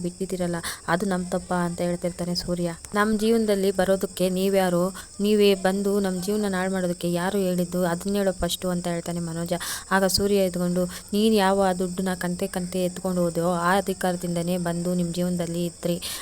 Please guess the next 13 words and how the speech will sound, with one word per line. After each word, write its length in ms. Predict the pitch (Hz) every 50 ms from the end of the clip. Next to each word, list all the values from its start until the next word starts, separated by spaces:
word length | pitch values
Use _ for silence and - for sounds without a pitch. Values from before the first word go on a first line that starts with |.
| - -
ಅಂತ 200 | 185 180 180 180
ಹೇಳ್ತಿರ್ತಾನೆ 680 | 175 175 170 175 175 - 175 170 - 175 170 170 175
ಸೂರ್ಯ. 420 | 175 175 - 170 170 170 165 165 160 - - -
"ಯಾ 280 | 202 196 208 220 226 208
ಅಧಿಕಾರದಲ್ಲಿ 760 | 196 196 214 - 208 202 196 190 196 185 185 180 180 190 196
ತಂದೆ 280 | 196 190 185 190 208
ತಾಯಿಗೆ 380 | 208 - 202 190 185 180 180 185
ಮೋಸ 300 | 190 180 180 190 185 -
ಮಾಡ್ದ್ಯೋ, 380 | 185 185 180 175 170 - 175 175
ಆ 340 | 185 180 165 170 180 202 196
ಅಧಿಕಾರನೇ 640 | 180 175 180 175 - 180 180 180 175 170 175 175 170
ಇರೋದು 220 | 170 180 180 175
ನಮ್ಗೆ. 280 | 175 170 170 170 170